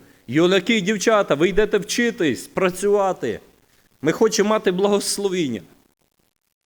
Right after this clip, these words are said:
Але щоб отримати благословіння, потрібно попросити пробачення.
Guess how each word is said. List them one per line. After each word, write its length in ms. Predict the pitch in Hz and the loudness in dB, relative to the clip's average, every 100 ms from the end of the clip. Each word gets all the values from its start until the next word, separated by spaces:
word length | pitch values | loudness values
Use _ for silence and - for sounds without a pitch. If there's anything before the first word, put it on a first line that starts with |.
| _ _ _ _ - - - - | _ _ _ _ -20 -20 -20 -6
Але 260 | 131 143 127 | -2 0 0
щоб 260 | - 131 | 0 -2
отримати 440 | 127 - 208 208 180 | -2 0 0 0 -2
благословіння, 960 | 190 185 185 - 190 160 143 104 87 - _ | -4 -4 -4 -4 -2 0 0 -2 -8 -16 _
потрібно 500 | - 147 170 156 131 | -4 0 0 0 -2
попросити 640 | - - 123 - 190 180 | -2 -4 -4 -2 -2 -2
пробачення. 760 | - 170 147 147 117 117 101 | -4 -4 -2 -2 -2 -8 -14